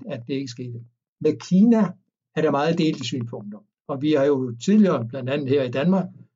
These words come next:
været rigtig glade for Kina. Vi har haft vores panda-diplomati, og vi, vi er en kæmpe samhandelspartner med, øh, med, med Kina. Det samme er Tyskland. Og derfor har vi nogle store interesser i at få indgået en aftale. Men, men fordi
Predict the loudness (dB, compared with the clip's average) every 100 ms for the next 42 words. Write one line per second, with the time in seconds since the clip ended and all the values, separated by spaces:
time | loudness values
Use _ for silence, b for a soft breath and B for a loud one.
0 | _ -4 -2 -2 -4 -2 0 2 2 2
1 | 0 2 2 2 0 0 -2 -4 -6 -6
2 | -2 2 2 0 -2 -4 -4 -4 -4 -6
3 | -6 -6 -6 -8 -10 b b b b -4
4 | -2 0 -2 -4 2 4 4 0 -2 -2
5 | -4 -6 -6 -6 -6 -4 -4 -2 -4 -6
6 | -6 -6 -6 -6 -8 -2 2 2 0 -4
7 | -4 -2 -4 -4 -4 0 0 0 -4 -8
8 | _ _ _ _ _ _ _ _ _ _
9 | _ _ _ _ -6 0 0 2 0 0
10 | 0 2 6 6 4 2 -4 0 2 4
11 | 4 2 -4 -8 -8 -6 -4 -2 -2 -2
12 | -2 -2 -4 -4 0 4 4 4 2 0
13 | -4 -4 0 0 2 2 2 2 0 0
14 | -4 0 2 2